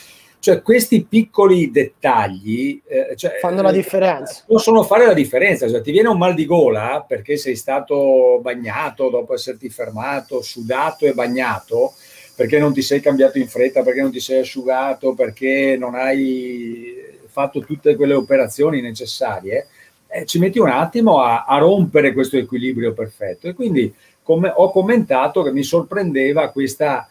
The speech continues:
Speaker 1: superficialità, perché ricordo, per esempio, un grande, eh, insomma, del passato, ma non passato remoto, quindi Miguel Indurain. Miguel Indurain,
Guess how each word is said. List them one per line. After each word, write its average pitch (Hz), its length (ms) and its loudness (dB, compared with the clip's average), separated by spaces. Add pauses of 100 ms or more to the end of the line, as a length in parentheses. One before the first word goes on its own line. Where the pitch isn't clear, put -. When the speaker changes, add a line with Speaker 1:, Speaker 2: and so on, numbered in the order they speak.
Speaker 1:
superficialità, 135 1200 -4
perché 139 300 -2
ricordo, 156 640 2
per 123 180 -4
esempio, 117 800 -4 (880)
un 120 140 -4
grande, 110 800 -2
eh, 113 260 -12
insomma, 107 400 -8
del 107 200 -2
passato, - 600 0
ma 113 140 -2
non 127 500 -2
passato 113 440 -4
remoto, 104 520 -2
quindi 107 200 -6
Miguel 123 340 2
Indurain. 113 640 -4
Miguel 127 280 -2
Indurain, 143 720 0